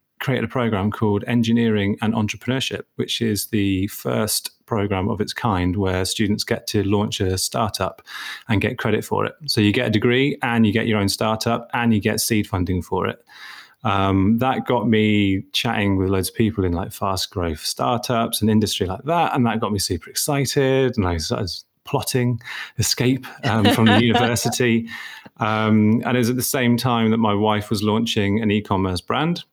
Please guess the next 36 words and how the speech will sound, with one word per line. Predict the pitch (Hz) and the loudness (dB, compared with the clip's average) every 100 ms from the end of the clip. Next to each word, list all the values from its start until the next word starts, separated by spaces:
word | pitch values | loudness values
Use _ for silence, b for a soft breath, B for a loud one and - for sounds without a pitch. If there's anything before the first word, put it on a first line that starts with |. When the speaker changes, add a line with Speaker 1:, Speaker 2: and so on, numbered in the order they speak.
| - _ 104 | -20 _ -4
Speaker 1:
And | 92 90 | -2 0
given | 90 90 | 0 0
my | 87 85 82 78 - | 0 -2 -4 -6 -6
copywriting | 117 113 104 110 101 | -6 -2 0 0 -2
background, | 110 - 113 101 98 95 92 - B B B B B | -4 -4 -4 -2 0 0 -2 -4 B B B B B
that | 117 - | -6 -2
got | 117 | 0
me | 101 95 | 2 2
even | 107 107 | 4 4
more | 120 139 139 | 4 4 4
into | 139 127 143 | 2 0 0
it. | 135 127 - | 0 -2 0
And | 110 | 0
then | 104 104 101 95 - | 2 2 0 0 -2
bit | 120 117 | -2 0
by | 107 95 | -2 -2
bit, | 90 113 107 - _ | 0 0 0 -2 _
um, | 117 90 90 | -2 0 0
I | 98 | -2
started | - 110 117 | -2 -2 -2
playing | - 98 95 | -2 -2 0
around, | 101 104 104 101 | 0 0 2 2
building | 98 92 92 | 0 0 -2
my | 90 | 0
own | 87 | -2
stores, | - - 101 98 98 92 - - B B B B B | -4 -2 0 0 -2 -2 -6 -8 B B B B B
then | 117 104 | 0 0
started | - 117 110 | 0 -2 -2
consulting | - 95 110 101 - 95 | -2 -2 0 -2 -2 -4
a | |
bit. | 90 104 104 - _ _ _ _ _ - | 0 0 0 -4 _ _ _ _ _ -2
Um, | 120 104 104 104 123 | 0 2 4 4 4
and | 123 117 | 4 2
then | 160 131 113 147 151 | 2 2 4 2 2
my | 113 | -2
friend, | 117 127 127 147 | 0 0 2 0